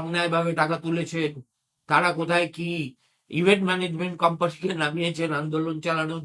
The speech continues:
জন্য। হ্যাঁ, কেবল এরপরে আপনারা আর অন্য আরো নিচে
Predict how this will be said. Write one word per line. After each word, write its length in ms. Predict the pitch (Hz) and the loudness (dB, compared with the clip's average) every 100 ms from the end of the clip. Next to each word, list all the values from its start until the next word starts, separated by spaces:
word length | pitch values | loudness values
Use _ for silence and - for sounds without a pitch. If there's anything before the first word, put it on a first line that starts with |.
| 139 | -4
জন্য। 180 | 151 147 139 170 _ _ _ _ _ - | -4 -4 -6 -8 _ _ _ _ _ -4
হ্যাঁ, 180 | 175 202 - | -2 -2 0
কেবল 260 | 175 185 196 180 | 0 4 4 4
এরপরে 360 | 170 185 202 165 135 _ _ _ - | 0 0 2 2 0 _ _ _ 2
আপনারা 420 | 151 - 180 190 185 | 2 2 2 6 6
আর 80 | 180 180 | 6 -2
অন্য 140 | 180 202 190 - 160 | 0 2 2 4 6
আরো 160 | 226 226 175 156 | 6 4 0 0
নিচে 240 | 196 - | 0 4